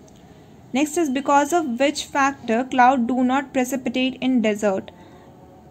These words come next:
जो clouds होते हैं वो desert में precipitate नहीं करते, जैसे कि पता है ये desert area में बारिश कम होती है, तो ये क्यों होती है ऐसा,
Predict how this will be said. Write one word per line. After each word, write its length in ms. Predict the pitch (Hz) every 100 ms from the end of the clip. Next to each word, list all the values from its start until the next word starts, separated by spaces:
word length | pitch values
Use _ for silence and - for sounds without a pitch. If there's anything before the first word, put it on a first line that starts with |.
| - -
जो 100 | 269
clouds 380 | 277 262 254 277
होते 200 | 294 277
हैं 60 | 285
वो 240 | 294 330
desert 440 | 254 247 240 262
में 140 | 269 294
precipitate 760 | 269 240 254 254 254 262 262
नहीं 140 | 247 247
करते, 320 | 254 233 233
जैसे 200 | 233 247
कि 60 | 254
पता 220 | 269 285
है 60 |
ये 120 | 285 285
desert 360 | 240 233 254
area 280 | 254 247 247
में 180 | 269 277
बारिश 340 | 240 254 269
कम 220 | - 277
होती 340 | 269 240 233 226
है, 80 | 220
तो 140 | 254
ये 140 | 269
क्यों 380 | 269 - 294 302
होती 240 | 277 254 233
है 100 | 208
ऐसा, 300 | 208 196